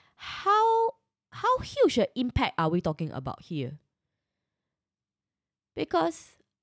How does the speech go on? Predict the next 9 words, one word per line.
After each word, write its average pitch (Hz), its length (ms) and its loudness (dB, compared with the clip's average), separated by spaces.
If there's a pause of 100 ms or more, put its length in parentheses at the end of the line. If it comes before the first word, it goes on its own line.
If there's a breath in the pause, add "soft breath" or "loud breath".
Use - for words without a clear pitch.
(100)
like 247 160 2
I 254 120 0
mentioned, 262 720 -4 (420)
we 254 180 -6
operate - 460 -2
two 320 280 2
years 214 640 -2 (360)
in 202 140 -6
Chinatown. 180 920 -6